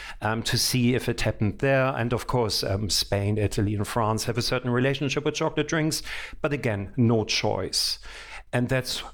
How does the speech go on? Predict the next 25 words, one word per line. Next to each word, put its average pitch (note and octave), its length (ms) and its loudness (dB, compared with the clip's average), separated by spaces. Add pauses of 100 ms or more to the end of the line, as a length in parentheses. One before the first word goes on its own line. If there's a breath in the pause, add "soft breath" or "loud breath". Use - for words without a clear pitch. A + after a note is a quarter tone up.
(520)
where B2 220 4
I A2+ 40 0
thought, A2+ 500 0
"Okay, G2+ 460 -2 (360)
I B2+ 140 2
have A2+ 300 0
to A#2+ 100 2
dive G2 400 0
into G2+ 320 0
this." - 440 -6 (280 loud breath)
So - 160 0
my C#3 100 2
previous C#3 520 0
job, C3+ 400 -2
working G#2+ 420 0
for G#2 540 2
the G2+ 280 0
video G2+ 300 0
streaming G2+ 380 0
company, A2 560 -2 (480 loud breath)
uh, A#2+ 120 2
came B2+ 300 0
to B2 180 2
an A#2 140 4
end A#2 300 2